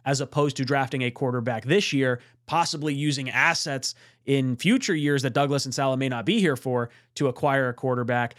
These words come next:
And then you wind up having this quarterback, you know, have to get in a second offense in two years, potentially, if Saleh and Douglas get fired. And now you're either, you know, having this guy in two different offenses,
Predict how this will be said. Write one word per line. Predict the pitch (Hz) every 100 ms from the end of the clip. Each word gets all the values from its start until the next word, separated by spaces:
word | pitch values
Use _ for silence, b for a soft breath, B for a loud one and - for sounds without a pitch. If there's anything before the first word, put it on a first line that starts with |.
| b -
And | 151 156
then | 151 147
you | 139
wind | 135 135
up | 120
having | 131 131 127
this | 120 -
quarterback, | 135 131 123 123 120 - - _ _ _
you | - 135
know, | 120
have | 143 143
to | 139
get | 139 135
in | 131
a |
second | 120 - 160 - 139 -
offense | 139 151 131 117 120 b b -
in | 143 131
two | 170 139
years, | 131 170 147 131
potentially, | 131 127 120 - 117 117 b b
if | 135 127
Saleh | 135 131 127
and | 123
Douglas | 123 120 117
get | 110
fired. | 185 180 151 139 b b
And | 139 147
now | 151
you're | 156 156
either, | 151 151 156 147 135 - _ -
you | 139
know, | 123 110 _ _ _ _
having | 160 156
this | 143 -
guy | 123
in | 117
two | - 131
different | 113 135
offenses, | 214 202 185 185